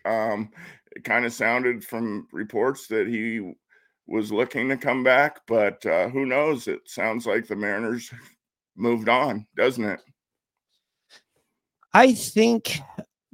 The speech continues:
Speaker 2: possibly yes and no. And the yes in, you look at him, what, what, what did he play? Less than fifty games last year. Let's look this up.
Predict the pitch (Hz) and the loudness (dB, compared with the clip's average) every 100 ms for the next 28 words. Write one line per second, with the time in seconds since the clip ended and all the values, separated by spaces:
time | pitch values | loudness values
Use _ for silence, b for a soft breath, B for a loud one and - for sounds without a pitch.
0 | - - 170 170 185 170 185 180 175 170 | 0 8 10 10 4 2 4 4 4 0
1 | - _ _ _ _ _ _ _ 147 165 | -4 _ _ _ _ _ _ _ 0 4
2 | 165 - 147 127 104 101 _ _ _ - | 4 4 0 -2 -6 -16 _ _ _ -6
3 | 139 131 127 123 135 131 160 190 - - | -4 -2 -4 -6 -6 0 0 0 -4 -10
4 | - _ - 143 139 135 127 - 143 139 | -14 _ -6 -4 -2 -2 -4 -4 -4 -2
5 | 151 156 135 131 123 135 135 135 139 135 | -2 -2 -2 -4 -6 -6 -8 -8 -8 -8
6 | - 139 135 127 127 127 120 110 - _ | -8 -8 -6 -8 -6 -6 -6 -10 -14 _
7 | 127 131 - 135 131 143 - 139 139 139 | -10 -10 -6 -6 -4 -6 -6 -2 0 0
8 | 135 131 131 135 - 139 139 127 113 - | -2 -4 -4 -4 -4 -4 -2 -4 -6 -6
9 | 113 - 117 110 123 123 | -8 -8 -6 -4 -2 -4